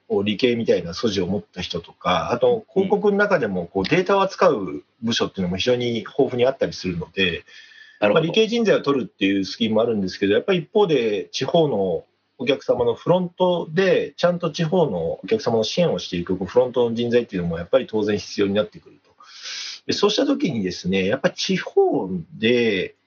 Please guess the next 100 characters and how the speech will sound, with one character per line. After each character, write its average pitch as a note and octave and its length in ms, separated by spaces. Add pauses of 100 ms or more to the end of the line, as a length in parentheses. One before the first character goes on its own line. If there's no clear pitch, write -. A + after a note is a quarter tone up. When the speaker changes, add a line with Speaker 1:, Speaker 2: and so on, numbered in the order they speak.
Speaker 1:
さ - 160
っ - 60
き - 100
先 F3+ 160
生 F3+ 80
も C3 80
お - 20
っ - 40
し - 100
ゃ - 60
っ - 40
た F#2+ 80
よ E2+ 140
う F2 80
に、 G#2 340
地 - 160
方 G#3+ 220
の D3 100
国 A#2 180
公 F#3+ 160
立 C3+ 260
出 - 220
身 A#2 360
者 - 240
で、 G#2+ 420 (480)
や - 80
っ - 60
ぱ D3+ 60
地 D#3 120
方 G#3+ 140
を C#3 80
な D#3+ 80
ん E3+ 80
と A#2 80
か F#2 120
や F#2+ 120
っ - 40
て - 140
い B2 80
き - 60
た A#2 160
い。 F2 160 (100)
で、 D#3 240
営 E3 100
業 F3 140
と F3+ 140
か B2 80
や G2+ 60
っ - 20
ぱ F#2+ 80
事 G2 140
務 B2+ 140
系 C#3 220
を C3+ 240
志 - 220
望 B2+ 160
し - 80
て C#3+ 100
て G2+ 220 (180)
と F2 80
か、 F2 340 (320)
サ - 180
ー D3+ 80
ク D3+ 100
ル D3 100
で D3 380 (240)
地 C#3+ 120
方 D#3 280
の F2 160
活 - 240
性 B2+ 100
化 C3 140
み C3+ 100
た B2+ 80
い F#2+ 60
な F2+ 60
こ F2 100
と F2 80
や E2+ 80
っ - 20
て - 120
ま B2+ 100
し - 80
た A2 80
み F2+ 100
た - 100
い - 80
な F2 140
人 G#2 220
間 A2 240
っ - 20
て A2 120
い - 20
う F#2+ 40
の E2 140
は、 F#2+ 380
や C#3+ 100
っ F#3 140
ぱ A3+ 80
り B2+ 440